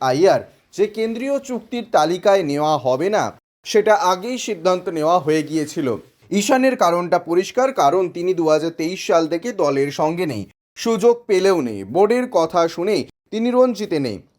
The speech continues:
ফলে ঈশানের বাদ পড়াটা প্রত্যাশিত ছিল। কিন্তু শ্রেয়সকে বাদ কোন যুক্তিতে? ইতিহাস দেখলে দেখা যাবে, শ্রেয়স আইয়ার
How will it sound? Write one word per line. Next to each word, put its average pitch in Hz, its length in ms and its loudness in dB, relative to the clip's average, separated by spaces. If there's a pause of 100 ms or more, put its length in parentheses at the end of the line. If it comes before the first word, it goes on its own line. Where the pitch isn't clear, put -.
ফলে 220 180 2
ঈশানের 220 520 -2
বাদ 135 300 0
পড়াটা 180 340 0
প্রত্যাশিত 170 580 -4
ছিল। 156 300 -4 (320)
কিন্তু 226 400 -2
শ্রেয়সকে 220 600 2
বাদ 165 380 2
কোন 175 340 -4
যুক্তিতে? 165 560 -4 (140)
ইতিহাস 170 460 2
দেখলে 156 360 -4
দেখা 151 260 0
যাবে, 180 380 2 (260)
শ্রেয়স 247 420 2
আইয়ার 165 380 0